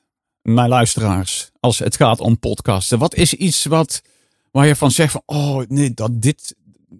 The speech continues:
wat er nu is gebeurd, dat is, dat had ik eigenlijk niet moeten doen." Kan opname technisch zijn of weet ik veel, of, eh,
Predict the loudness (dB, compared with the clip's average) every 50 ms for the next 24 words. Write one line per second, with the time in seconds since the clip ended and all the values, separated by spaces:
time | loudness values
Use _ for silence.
0 | _ _ _ -10 -8 -6 0 2 4 4 4 4 2 2 0 0 2 4 4 4
1 | 4 2 0 -2 -4 -8 -4 -2 -2 -2 -2 -4 -6 -10 -12 _ _ _ _ _
2 | _ _ _ _ _ _ _ _ _ -8 -8 -4 -4 -4 -4 -2 0 0 2 2
3 | 0 0 0 -2 -2 0 2 2 2 2 0 -2 -2 -2 -2 -4 -6 _ _ _
4 | _ _ _ _ _ _ _ _ _ _ _ _ _ _ _ _ -4 -2 -2 0
5 | 0 0 0 2 2 2 2 2 0 0 -2 -2 0 0 -2 -2 0 0 0 0
6 | 2 0 -2 -2 -2 0 0 0 0 -2 -2 -2 -2 0 0 0 0 -2 -4 -6
7 | -8 -12 -10 -10 -10 -8 -10 -12 -14